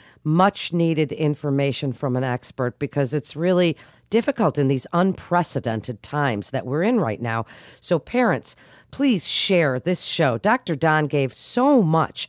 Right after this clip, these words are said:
good information. Share this show on your social media. Actually, share it with your teens and their friends. And that way we're all learning from the experts together, and we can take away so much great information from this.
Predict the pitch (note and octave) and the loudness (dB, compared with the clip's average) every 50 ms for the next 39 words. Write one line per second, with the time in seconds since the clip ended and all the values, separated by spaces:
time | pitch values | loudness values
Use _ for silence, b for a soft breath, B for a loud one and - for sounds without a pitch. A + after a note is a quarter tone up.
0 | B B B B B B B - C#4 D#4 G#3+ - A3 A#3 A#3 - - F3+ D#3 D3 | B B B B B B B 2 2 2 4 4 2 2 2 2 0 2 2 4
1 | D3 D3 C#3 - - C3 A#2 B B B B B B - - - C4 C#4+ D4+ A#3 | 4 2 2 2 -2 -4 -4 B B B B B B -2 2 4 4 4 4 4
2 | A#3+ F#3+ - - - F#3+ D#3+ D#3 D3+ D3+ D#3 D3+ F#3+ A#3 D4 E4 - - - D#3 | 2 2 2 0 2 2 2 4 4 2 4 4 4 4 4 4 2 0 0 0
3 | C#3 A#2 - D3+ C3+ B2 B2+ C3+ C3 A#2 A#2 G#2+ F#2 - b b b b b b | 0 0 -2 -2 -2 0 0 0 0 0 -2 -2 -4 -6 b b b b b b
4 | E3+ A3 C4 - - E3+ C3+ C3 D#3+ F3 - - - C#3+ C3+ D3 D#3 - C#3 B2 | 0 0 0 0 0 0 2 2 0 -2 -2 -2 -2 0 0 0 0 -2 -4 -8
5 | - - B2+ A#2+ - - - - A#3+ A#3+ G#3+ D3+ A2 E2+ - - - - B B | -6 -6 -8 -8 -6 -6 -4 0 2 4 4 2 2 -2 -6 -10 -10 -12 B B
6 | B B B D3 C#3 C3+ C#3 A#2 F#3+ G#3+ B3 C4+ C4 - - - C#3+ B2 A2+ G2+ | B B B -2 0 0 0 2 2 2 2 2 0 -2 -4 -2 -2 -2 -2 -2
7 | F2+ F2 F#2+ - - B B B B B - D#3+ D#3 D#3 D#3 F#3 G3+ B3 B3+ A3+ | -4 -6 -8 -10 -12 B B B B B -2 0 0 0 2 0 0 0 0 2
8 | G#3+ G#3 G3 F3 F3 E3+ - E3 D#3+ F3 F3+ E3+ E3+ F3+ F3+ F3 E3+ E3 - - | 2 2 2 2 2 0 2 2 2 2 2 2 2 2 2 2 0 0 -2 -4
9 | D#3 D3+ C#3+ D3 - D3 D#3 - - - - D3+ C#3 - - - - C3+ A#2+ D#3+ | -4 -2 -2 -4 -2 -4 -4 -6 -6 -8 -6 -6 -6 -6 -10 -12 -12 -6 -2 0
10 | D3 C#3+ C#3+ C#3 C3+ C3 C3 C3+ C3+ - C#3 C3+ - - F#3+ G3 F#3 - E3 C#3+ | 0 0 0 0 -2 -2 -2 -2 -2 -4 -6 -8 -4 -2 -2 -2 -2 -2 -2 0
11 | D#3 D3 C#3+ C3 - - - - A3+ A3+ A3+ F#3 B2+ - - - - C#3+ C#3+ C3+ | 0 0 0 -2 -4 -6 -4 0 0 2 2 2 2 0 -4 -6 -4 -2 0 0
12 | C3 C3 B2+ - C3 B2 A#2+ A#2+ B2 - - B2 A#2 - - - C#3+ B2+ B2 B2 | 0 -2 -2 -4 -4 -2 -2 -2 -2 -2 -4 -6 -8 -8 -6 -4 -2 -2 -2 -2
13 | A#2 A2+ G#2+ - - | -2 -4 -4 -6 -10